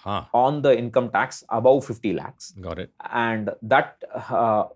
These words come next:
Speaker 2: that also has been changed. So those sur-, those surcharge rates were very high in the old tax regime,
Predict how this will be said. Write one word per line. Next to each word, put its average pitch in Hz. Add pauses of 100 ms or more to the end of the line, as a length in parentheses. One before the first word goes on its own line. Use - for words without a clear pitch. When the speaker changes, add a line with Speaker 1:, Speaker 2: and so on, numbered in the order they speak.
(280)
Speaker 2:
that 139
also 196
has 165
been 131
changed. 78
So 107
those 147
sur-, 117
those 135
surcharge 143
rates 127
were 123
very 113
high 135
in 117
the 101
old 95
tax -
regime, 101